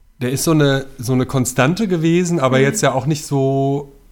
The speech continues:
Speaker 1: eine Rampensau wie ein, oder halt nicht so, nicht so exponiert wie ein Wickert zum Beispiel. Ähm, äh, äh, fand's aber auch total rührend und, und ich f-, fand, man merkte ihm auch an, als es dann so, äh, äh, Richtung Sport und Wetter ging,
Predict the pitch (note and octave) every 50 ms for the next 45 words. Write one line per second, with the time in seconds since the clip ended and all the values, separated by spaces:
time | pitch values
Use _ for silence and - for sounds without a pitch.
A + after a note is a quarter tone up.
0 | _ A#2+ A#2 A#2 A2+ G#2 A2 A#2 C#3+ C#3+ C#3+ F3 E3 C#3 C3 C3 C3 D3 C#3 B2+
1 | C3+ C3 B2+ B2+ B2 B2 A#2+ A#2 - - _ _ _ _ - A#2+ A#2 B2 A#2+ A#2+
2 | A#2+ C#3 C#3 B2+ C#3+ C#3 - - D3 C3+ C3+ C3 C3+ C3 - D3+ C3+ C3+ - -
3 | - C#3 B2+ A#2 B2 D3+ F#3+ F#3+ - D3+ C#3 B2 A#2 C3+ - G3+ G#3+ G3+ - -
4 | F3 E3+ F3 F3+ F#3 F3+ - G3 F#3+ G3 G#3 A3+ A3 - - - - - - -
5 | - - - - - - - - - C#3+ C#3 C#3 C#3+ C#3 C#3 C#3 C#3 C#3 C#3+ C#3+
6 | - - - - _ _ _ _ _ _ _ - B2+ B2+ B2+ B2+ B2+ B2+ B2+ B2+
7 | - B2+ C3 C3 C3 A#2+ - D3 D3 D3+ - E3+ C#3+ C3+ C3 B2+ D#3+ D#3+ - -
8 | - - C3+ - A#2+ B2 C#3 D3 D3 - C3 C#3+ D#3+ E3+ F3 F3 E3+ E3 D#3+ D3+
9 | D#3 - C3+ C3 C3 C3 C3 B2+ - C3+ B2+ B2+ B2 B2+ B2+ B2 - C3+ C3 A#2+
10 | - - C#3 B2+ - - D3 D#3 E3 D3+ D3+ C3 A#2+ A#2+ A#2+ A#2+ B2 D3 E3+ E3+
11 | - - D#3 - D#3 D#3 D#3+ D3 C#3+ - A2 A2+ B2 C#3+ D#3+ E3 E3+ E3 B2+ C3
12 | C#3 - C#3+ - - C#3 C3 C3 C3+ C#3 C3+ C3+ - - - - - - _ _
13 | - C3 C3 C3 C3 C#3 C#3 C#3 C3 C3 B2+ C3 B2+ C3 B2+ C3+ C3 B2+ A#2 D3
14 | D3 - D3+ C#3+ C3+ - - - C3 C3+ C#3+ D#3 D3+ D3 A#2 A2 C#3+ D3+ D3+ G3
15 | F3 C#3 A#2+ B2 B2+ C#3+ D3 D#3+ F#3 G3